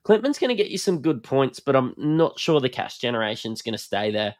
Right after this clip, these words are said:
I think that he's gonna go between two hundred and two hundred and forty K, whereas Air, with Cummings out permanently, like, we're not talking about an injury, like,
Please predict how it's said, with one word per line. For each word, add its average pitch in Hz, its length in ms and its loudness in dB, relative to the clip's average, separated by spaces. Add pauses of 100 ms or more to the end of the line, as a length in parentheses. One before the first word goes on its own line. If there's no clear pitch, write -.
(220)
I - 80 0
think 139 180 -2
that 151 100 -2
he's 135 140 0
gonna 123 180 0
go 110 180 4
between 107 420 -2
two 139 200 2
hundred 113 280 0
and 113 120 -10
two 120 120 -2
hundred 107 220 -2
and 104 100 -10
forty 110 340 -2
K, 107 440 -4 (300)
whereas 127 220 4 (220)
Air, 143 480 4 (280)
with 233 180 2
Cummings 226 420 2
out 190 160 4 (200)
permanently, 175 560 4
like, 123 200 2
we're 147 100 2
not 180 180 0
talking 190 240 0
about 160 160 2
an - 60 -10
injury, 143 540 -2 (280)
like, 151 160 4